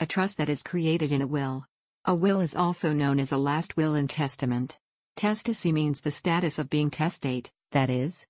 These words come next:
having executed a will. The property of such a person goes through the probate process.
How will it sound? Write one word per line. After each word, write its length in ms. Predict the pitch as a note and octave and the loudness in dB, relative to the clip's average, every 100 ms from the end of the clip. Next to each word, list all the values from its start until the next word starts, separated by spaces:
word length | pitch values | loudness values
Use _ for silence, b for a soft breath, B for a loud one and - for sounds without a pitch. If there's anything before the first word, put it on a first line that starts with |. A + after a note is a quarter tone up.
| _ | _
having 320 | - E3+ E3 D3+ | -2 0 2 0
executed 640 | E3 - - D3+ C#3+ C#3+ | -2 -2 -2 0 2 0
a 60 | |
will. 420 | C#3 C#3+ B2+ B2+ C3+ _ _ _ - | 0 0 -2 -6 -12 _ _ _ -6
The 80 | |
property 540 | F#3 G#3+ G3+ F3 D3 C#3 | -4 0 0 0 -2 -2
of 100 | C3 | -2
such 240 | E3 D3+ | -2 -2
a 80 | D3 | -2
person 440 | - E3+ F3 D#3 | -4 -4 0 0
goes 260 | C#3+ D3 C3+ | 2 2 0
through 160 | - D3 | -2 -2
the 80 | |
probate 520 | C3+ - D#3+ D#3+ D3+ - | -2 -2 0 2 -2 0
process. 640 | D3 C3 - B2+ B2 - | -2 0 -2 -2 -2 -8